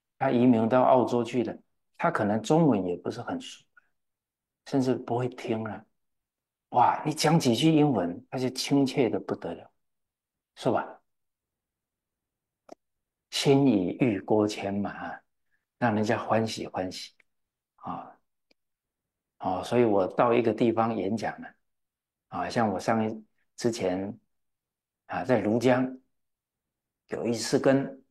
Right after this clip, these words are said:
妇女同胞交流，啊，为什么？天下太平之根本，女人家操之一大半，<laughs>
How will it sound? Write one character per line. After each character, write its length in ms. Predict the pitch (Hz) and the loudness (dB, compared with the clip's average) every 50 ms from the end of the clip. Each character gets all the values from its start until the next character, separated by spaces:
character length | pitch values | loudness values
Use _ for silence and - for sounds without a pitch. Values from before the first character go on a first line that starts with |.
| _ _ _ _ _ _ _ _ _ _ - | _ _ _ _ _ _ _ _ _ _ -6
妇 300 | - - 240 240 190 143 | 0 4 6 6 6 6
女 240 | 117 107 95 92 | 6 4 4 2
同 300 | 90 - - 113 117 127 | 0 0 2 2 4 4
胞 180 | 123 131 135 127 | 6 6 6 4
交 300 | 123 127 139 127 123 123 | 4 2 2 2 2 0
流， 200 | 110 101 82 - _ _ _ _ _ _ _ _ _ _ _ _ _ _ _ _ _ _ _ _ _ _ _ _ _ _ _ _ _ _ _ _ _ _ _ _ _ _ _ _ _ _ _ _ _ _ _ | -2 -4 -6 -10 _ _ _ _ _ _ _ _ _ _ _ _ _ _ _ _ _ _ _ _ _ _ _ _ _ _ _ _ _ _ _ _ _ _ _ _ _ _ _ _ _ _ _ _ _ _ _
啊， 200 | - - - - - | -10 -10 -8 0 4
为 100 | 170 175 | 4 4
什 120 | - 117 | 6 6
么？ 360 | 110 101 90 - - - - _ _ _ _ _ _ _ _ _ _ _ _ _ _ _ _ _ _ _ _ _ | 4 2 0 -2 -6 -12 -20 _ _ _ _ _ _ _ _ _ _ _ _ _ _ _ _ _ _ _ _ _
天 320 | - - 165 156 156 156 | -4 2 4 4 6 4
下 280 | 151 - 180 151 127 113 | 4 4 4 4 4 2
太 280 | - - - - 151 127 | 0 -2 0 2 2 2
平 260 | 123 - 110 92 104 | 2 0 -4 -8 -8
之 120 | 113 139 120 | -6 -6 -4
根 260 | - 123 120 120 113 | -2 -2 -2 -2 -2
本， 240 | - 85 - - _ _ _ | -6 -8 -12 -14 _ _ _
女 200 | - 110 98 95 | -4 -2 -2 0
人 200 | 95 98 104 113 | 0 0 0 0
家 160 | 117 123 120 120 120 | 0 0 0 -2 -2
操 460 | - - - - 120 117 120 120 127 | -6 -6 -2 0 2 4 4 2 0
之 220 | 123 - 123 117 113 | -2 -2 -2 -2 -2
一 120 | - - 117 | -2 -4 -4
大 220 | - 110 104 92 | -2 -2 -2 -2
半， 260 | - - 104 101 - - - - - _ - | -2 -4 -8 -8 -10 -16 -20 -20 -20 _ -4
<laughs> 220 | 127 127 120 - | -4 -4 -4 -6